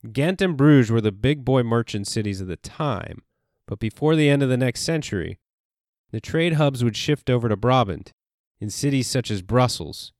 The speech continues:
and especially Antwerp. The Duchess of Brabant wanted to continue in her role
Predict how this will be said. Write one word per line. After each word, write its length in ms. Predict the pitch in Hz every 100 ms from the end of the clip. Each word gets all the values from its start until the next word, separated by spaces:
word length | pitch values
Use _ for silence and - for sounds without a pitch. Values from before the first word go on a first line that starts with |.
| -
and 100 | 104
especially 720 | - - 143 - 95 90 90 _ _ -
Antwerp. 640 | 120 120 120 87 82 - - _ _ _ _ _ _ _ _ _ _ _ _ _ _ _
The 80 | 139
Duchess 440 | 131 175 - 226 208
of 140 | 160
Brabant 460 | 135 123 104 90 _
wanted 360 | 120 151 196 190
to 100 | 170
continue 560 | 151 127 165 170 160
in 140 | 147 135
her 180 | 131
role 460 | 117 117 95 92